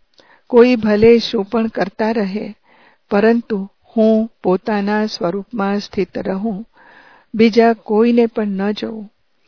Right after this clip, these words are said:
પોતાની બુદ્ધિ યોગ બળથી હું એમની અવસ્થાને જાણી લઉં. અંતર્મુખતાની અવસ્થાથી જ તમે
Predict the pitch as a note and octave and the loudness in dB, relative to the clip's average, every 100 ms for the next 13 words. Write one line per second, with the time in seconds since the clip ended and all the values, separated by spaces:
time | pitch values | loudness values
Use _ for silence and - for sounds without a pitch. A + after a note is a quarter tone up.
0 | _ _ _ G#3 G#3 A#3 A3+ B3 B3 G3+ | _ _ _ 2 2 2 2 2 2 0
1 | G3 _ - G#3+ G#3+ A3+ - _ - G3 | -4 _ -4 -2 -2 -4 -10 _ -2 2
2 | G3+ A3 A3 G3 G#3+ G3+ - A3+ F#3+ G3 | 2 2 -2 -4 -6 -6 -4 -2 -2 -6
3 | _ _ _ _ A3 G#3+ A3+ - - F#3+ | _ _ _ _ -2 0 -2 -6 -4 -2
4 | G3+ A#3 G#3 F#3+ F#3+ - G#3 G3+ A3 G#3+ | 0 2 2 0 -2 -8 -8 -6 -6 -4
5 | F#3 F#3+ F#3+ F#3 F#3 G3 G3+ _ _ _ | -4 -4 -4 -2 -2 -4 -8 _ _ _
6 | _ _ _ _ G3 G#3+ G#3 G#3+ G3+ G3 | _ _ _ _ -4 -2 0 0 0 -4
7 | G3+ - G#3+ G3 F#3+ F#3 G#3+ G#3 - - | -6 -8 -6 -6 -6 -8 -8 -8 -10 -10
8 | G3+ F#3+ - A#3 A3 - _ _ _ - | -10 -8 -6 -4 -4 -10 _ _ _ -8
9 | G3+ G#3 G#3 G#3+ | -2 0 0 -2